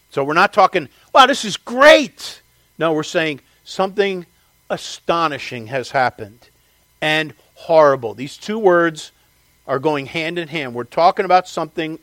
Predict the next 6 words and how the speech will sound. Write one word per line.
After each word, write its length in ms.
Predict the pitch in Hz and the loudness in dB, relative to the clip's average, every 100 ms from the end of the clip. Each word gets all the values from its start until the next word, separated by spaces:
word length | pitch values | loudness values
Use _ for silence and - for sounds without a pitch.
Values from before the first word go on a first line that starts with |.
| - | -18
bad 720 | 117 135 143 131 117 - _ _ _ - | -8 -2 2 2 0 -4 _ _ _ -10
and 140 | 139 | -8
amazing. 640 | 139 139 139 123 120 95 _ _ _ _ _ _ | -4 -4 -4 -6 -12 -16 _ _ _ _ _ _
"A 200 | 147 160 | 0 0
wonderful 640 | 143 175 208 185 - 139 | 2 2 4 2 0 -2
and, 120 | 127 | -2